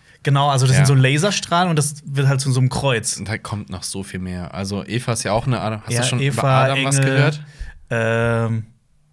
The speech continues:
Speaker 1: oh, das weiß ich grad gar nicht.
Speaker 2: Oh, der kommt auch
Speaker 1: Nee,
Speaker 2: noch.
Speaker 1: weil, weil halt auch in Darken Adam vorkommt, deshalb
Speaker 2: Ja,
Speaker 1: bin
Speaker 2: ja.
Speaker 1: ich ein bisschen verwirrt.
Speaker 2: Aber, oi, es, es, es geht noch deeper und, ah, das ist diese psychologische Ebene. Dieser Vater-Sohn-Konflikt, der da auch schwelt und sowas,
Speaker 1: Mhm.
Speaker 2: mit der Mutter und sowas, das
Speaker 1: Mhm.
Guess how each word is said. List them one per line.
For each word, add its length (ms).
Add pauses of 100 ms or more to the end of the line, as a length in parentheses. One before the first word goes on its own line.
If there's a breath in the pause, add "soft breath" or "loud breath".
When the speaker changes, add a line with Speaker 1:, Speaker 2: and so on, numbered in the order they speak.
(200)
Speaker 1:
oh, 80
das 180
weiß 140
ich 80
grad 160
gar 100
nicht. 100
Speaker 2:
Oh, 160
der 80
kommt 160
auch 80
Speaker 1:
Nee, 80
Speaker 2:
noch. 60
Speaker 1:
weil, 220
weil 180
halt 160
auch 140
in 100
Darken 320
Adam 300
vorkommt, 480
deshalb 220
Speaker 2:
Ja, 40
Speaker 1:
bin 80
Speaker 2:
ja. 60
Speaker 1:
ich 40
ein 60
bisschen 220
verwirrt. 440
Speaker 2:
Aber, 380 (100)
oi, 340
es, 220 (140)
es, 240
es 160
geht 180
noch 160 (200)
deeper 500
und, 260 (200)
ah, 340 (100)
das 220
ist 100
diese 140
psychologische 580
Ebene. 340 (280)
Dieser 160
Vater-Sohn-Konflikt, 840
der 80
da 160
auch 180 (240)
schwelt 440
und 140
sowas, 300
Speaker 1:
Mhm. 100
Speaker 2:
mit 80
der 80
Mutter 260
und 120
sowas, 240
das 240
Speaker 1:
Mhm. 100